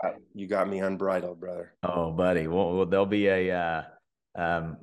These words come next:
Speaker 2: uh, what's your teammate from Stanford? You'll have to tell that story at my Sandlot. The
Speaker 1: Jay
Speaker 2: Worm.
Speaker 1: Petchy, the Worm. The Worm.
Speaker 2: <laughs> Yes,
Speaker 1: I, I hope,
Speaker 2: give
Speaker 1: I
Speaker 2: me
Speaker 1: hope
Speaker 2: one of
Speaker 1: wherever he
Speaker 2: those.
Speaker 1: is right now, he just, I hope he just got a little shiver down the back of his neck.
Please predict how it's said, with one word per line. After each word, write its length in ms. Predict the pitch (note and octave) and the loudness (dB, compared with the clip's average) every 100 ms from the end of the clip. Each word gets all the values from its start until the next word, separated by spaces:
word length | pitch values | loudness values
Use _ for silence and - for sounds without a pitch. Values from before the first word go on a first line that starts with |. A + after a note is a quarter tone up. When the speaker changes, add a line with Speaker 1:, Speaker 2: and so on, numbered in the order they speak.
| - | -10
Speaker 2:
uh, 300 | - - - - | -10 -8 -12 -4
what's 280 | G2+ G#2+ A#2+ | -2 0 0
your 80 | |
teammate 720 | A#2 A#2+ A2+ A2+ A#2 - G#2+ G#2+ | 0 0 2 4 2 -2 -8 0
from 200 | A#2 A2+ | 0 0
Stanford? 600 | - A#2 A#2 A#2+ A2+ G#2 | 2 2 2 0 0 2
You'll 140 | G#2 | 0
have 180 | G#2 G#2 | 0 -2
to 80 | - | -4
tell 200 | A2 G2 | -2 0
that 180 | G2+ - | 0 -2
story 420 | - F#2 D#2+ D#2 | -6 -4 -2 -4
at 120 | C#2 | -8
my 100 | D#2+ | -12
Sandlot. 600 | - F#2+ F#2 D#2+ D2+ D2+ _ _ _ _ _ _ | -6 -2 -2 -4 -6 -6 _ _ _ _ _ _
The 100 | - | -2
Speaker 1:
Jay 180 | F2 F#2+ F2 | 4 6 6
Speaker 2:
Worm. 120 | E2 | 6
Speaker 1:
Petchy, 400 | B2 A#2 G#2 F2+ | 4 6 0 2
the 80 | G2 | 4
Worm. 440 | G#2 A2+ C3+ - - - _ _ _ | 6 4 2 -4 -6 -6 _ _ _
The 100 | F#2+ | 2
Worm. 380 | G#2 G#2+ F2+ - - - | 4 4 2 -2 -12 -12
Speaker 2:
<laughs> 260 | - - - | -8 -10 -2
Yes, 460 | C4 F#3 - B2+ B2+ | 2 2 2 4 6
Speaker 1:
I, 240 | B2+ B2+ | 6 6
I 40 | C3 | 4
hope, 220 | D#3+ - | 2 2
Speaker 2:
give 100 | B2+ | 4
Speaker 1:
I 60 | |
Speaker 2:
me 40 | C#3 | 6
Speaker 1:
hope 100 | B2 | 6
Speaker 2:
one 100 | A#2 | 8
of 60 | |
Speaker 1:
wherever 220 | C#3 A#2 A2+ | 8 8 6
he 60 | |
Speaker 2:
those. 100 | B2 | 4
Speaker 1:
is 40 | A2 | 6
right 180 | A#2 A#2 | 6 6
now, 240 | A#2+ G#2+ | 6 4
he 140 | B2 | 4
just, 240 | B2 A#2 - - _ _ | 0 -2 -4 -16 _ _
I 80 | A#2 | 2
hope 240 | D3 D#3 | 4 2
he 80 | D#3 | 0
just 260 | C3+ B2 - | -2 -4 2
got 100 | A#2+ | 4
a 60 | A#2 | 4
little 160 | A#2+ | 2
shiver 360 | A2 - A2+ A#2 | -2 -4 -2 0
down 200 | A2 A2 | 0 0
the 60 | F#2+ | -2
back 260 | G#2 G#2 | -4 -4
of 80 | G2+ | -10
his 160 | G2+ G#2+ | -12 -6
neck. 280 | G#2 G#2+ | -4 -6